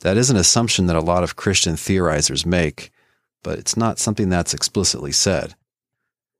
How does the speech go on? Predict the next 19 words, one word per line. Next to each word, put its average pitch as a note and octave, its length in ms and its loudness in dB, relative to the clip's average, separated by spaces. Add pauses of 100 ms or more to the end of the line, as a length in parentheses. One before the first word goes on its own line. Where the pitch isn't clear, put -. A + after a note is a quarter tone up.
(880)
So - 120 -2
did F#2 140 -2
Jesus C3 380 2
ever A#2+ 180 2
say, A2+ 380 2 (220)
"I G2 160 4
am A2+ 180 2
God, G#2 560 2
worship F#2+ 420 -2
me"? G#2 340 -2 (1300)
No, C3+ 220 2
he F#2 80 2
didn't A#2+ 180 2
say D#2+ 200 0
that. D#2+ 320 -2 (1160)
What A2 120 2
he G2 60 2
said C#3 300 2
is, F2 460 0